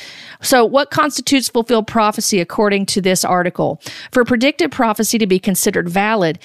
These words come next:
it must pass a number of tests. According to Don Stewart, they include the following. Number one, the prophecy must be given before the fulfillment takes place. He says this is primary.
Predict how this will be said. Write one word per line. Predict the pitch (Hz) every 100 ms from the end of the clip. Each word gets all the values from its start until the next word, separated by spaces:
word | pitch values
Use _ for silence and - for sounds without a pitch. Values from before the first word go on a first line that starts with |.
| -
it | - 196
must | 214 233 -
pass | - 220 208
a | 208
number | 175 170
of | 170
tests. | - 220 160 - -
According | - - 185
to | 180
Don | 175 165
Stewart, | 165 294 240 139
they | 185
include | 196 - 185
the | 175
following. | - 196 175 151 127
Number | 196 220
one, | 247 202 135 - - _ -
the |
prophecy | - 226 214 233 269
must | 240 214
be | 214
given | 185 202 226 226
before | 185 - 262 247 254
the |
fulfillment | 247 277 - 214 190 190
takes | - 185 -
place. | 196 151 - - - - - -
He | 202
says | 208 196
this | 208 214
is | 233
primary. | - 240 233 170 131 -